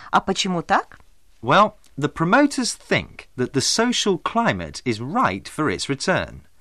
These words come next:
Speaker 2: Social climate.
Speaker 1: Потому что всякого рода импресарии считают, что общественный климат сейчас благоприятствует возрождению таких конкурсов красоты.
Speaker 2: They believe that women can now show their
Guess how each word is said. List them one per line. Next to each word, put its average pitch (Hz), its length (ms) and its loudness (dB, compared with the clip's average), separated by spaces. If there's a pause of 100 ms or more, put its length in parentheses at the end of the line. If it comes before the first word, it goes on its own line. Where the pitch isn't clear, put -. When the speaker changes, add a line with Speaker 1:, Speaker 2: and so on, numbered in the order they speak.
(240)
Speaker 2:
Social 208 580 0
climate. 101 600 -2 (360)
Speaker 1:
Потому 233 300 6
что 220 160 -4
всякого 202 320 -2
рода 185 180 -2
импресарии 175 920 -2
считают, 370 480 -2
что - 180 0
общественный - 800 -4
климат 440 400 -4
сейчас 330 440 -2 (140)
благоприятствует 190 920 0
возрождению 165 800 -2
таких 185 360 -6 (300)
конкурсов 120 500 -6
красоты. 98 480 -12 (340)
Speaker 2:
They 208 300 4
believe 165 640 0
that 113 120 0
women 131 480 0
can 95 240 -8
now 127 260 2
show 143 460 2
their 95 440 -2